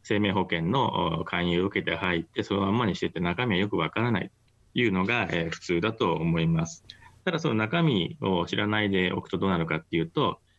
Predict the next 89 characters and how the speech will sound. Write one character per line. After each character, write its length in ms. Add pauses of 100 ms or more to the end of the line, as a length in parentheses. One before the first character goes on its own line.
(120)
ま 160
あ、 100
例 80
え 20
ば 100
自 140
分 200
が、 400
あ、 40
交 240
通 160
事 140
故 120
の 120
加 160
害 220
者 120
に 120
な 80
っ 80
て 100
し 140
ま 100
っ 140
た 80
り、 160 (180)
え 100
ー、 60
あ 60
る 80
い 20
は 80
被 140
害 160
者 100
に 80
な 100
っ 60
て 80
し 140
ま 80
っ 120
た 80
り 120
と 120 (540)
い 80
う 80
と 120
き 120
に、 300 (240)
え 140
ー、 100
ど 100
う 60
い 40
う 20
ふ 80
う 20
に 160
処 80
理 100
さ 120
れ 100
て 160
い 60
く 100
の 100
か 300 (440)
と 60
い 100
う 60
と 140
こ 80
ろ 100
が、 220
え 40
ー、 60
わ 120
か 120
ん 120
な 80
い 60
こ 120
と 120
に 280
な 100
り 120
ま 140
す。 180